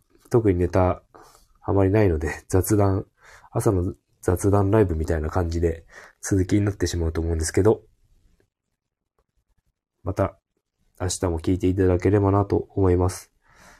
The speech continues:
明日もまた頑張ってね、ネタをまとめて、来週の配信に備えておきたいと思います。それでは、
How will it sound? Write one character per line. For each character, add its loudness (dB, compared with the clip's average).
明 -2
日 -2
も 4
ま 2
た 0
頑 0
張 2
っ -8
て -2
ね、 -2
ネ 0
タ 2
を 2
ま -2
と 0
め 2
て、 -4
来 2
週 2
の -4
配 -8
信 -4
に -2
備 2
え 0
て 2
お -4
き -16
た 2
い 0
と -2
思 -4
い -6
ま -8
す。 -18
そ -2
れ 4
で 6
は、 2